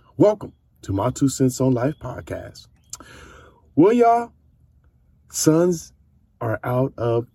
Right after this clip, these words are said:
the playoffs. And it was, it was a sting that stung for a long time. And we'll see what happens from here, but they've already made some changes, like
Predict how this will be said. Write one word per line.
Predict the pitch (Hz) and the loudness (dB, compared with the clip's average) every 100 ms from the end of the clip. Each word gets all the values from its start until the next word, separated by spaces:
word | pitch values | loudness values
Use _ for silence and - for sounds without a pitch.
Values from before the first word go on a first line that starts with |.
| - | -4
the | 110 | -4
playoffs. | 104 87 76 - - - - _ _ _ _ _ - | -2 -4 -6 -14 -20 -20 -20 _ _ _ _ _ -12
And | 110 | -4
it | 113 | -2
was, | 113 101 - | 0 -2 -2
it | 123 | -4
was | 113 101 | -2 -4
a | 95 | -6
sting | - - - 190 196 190 175 165 - | -6 -6 2 2 4 2 -2 -6 -2
that | 117 | -2
stung | - - 135 127 120 | -2 0 2 2 -2
for | - 107 | -4 -2
a | 104 | 0
long | 107 113 117 117 117 _ _ | -2 -2 -4 -6 -10 _ _
time. | - 90 - - _ _ _ _ _ _ _ _ - | -10 -10 -14 -20 _ _ _ _ _ _ _ _ -10
And | 110 104 101 101 101 98 131 _ _ _ | -4 -2 -2 -2 -4 -8 -14 _ _ _
we'll | 110 147 | 0 2
see | 170 190 | 2 2
what | 160 | 2
happens | 135 123 - 117 - | 2 0 -2 -6 -8
from | 110 107 | -6 -2
here, | 107 107 | 0 0
but | 110 | -2
they've | 110 | 0
already | 113 113 107 | 0 0 0
made | 107 107 | 0 -2
some | 101 107 98 | -4 -6 -6
changes, | - 104 104 101 104 104 | -4 -2 -2 -2 -4 -4
like | 101 95 | -4 -6